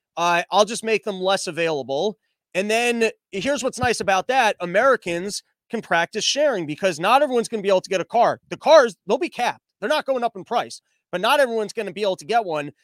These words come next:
And so Americans can come together and share, like my two boys did with that one wife.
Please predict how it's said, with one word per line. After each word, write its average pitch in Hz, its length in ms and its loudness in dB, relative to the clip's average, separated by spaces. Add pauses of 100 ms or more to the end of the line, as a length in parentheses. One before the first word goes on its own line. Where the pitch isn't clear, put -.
(140)
And 180 120 -8
so 202 160 -4
Americans 185 760 -2 (200)
can 180 140 -8
come 233 240 -6
together 196 540 -2
and 175 160 -8
share, 170 580 -4 (220)
like 175 180 -6
my 202 240 0
two 240 180 -10
boys 170 300 -2
did 175 200 -8
with 190 160 -6
that 202 160 -2
one 233 260 -2
wife. - 400 -4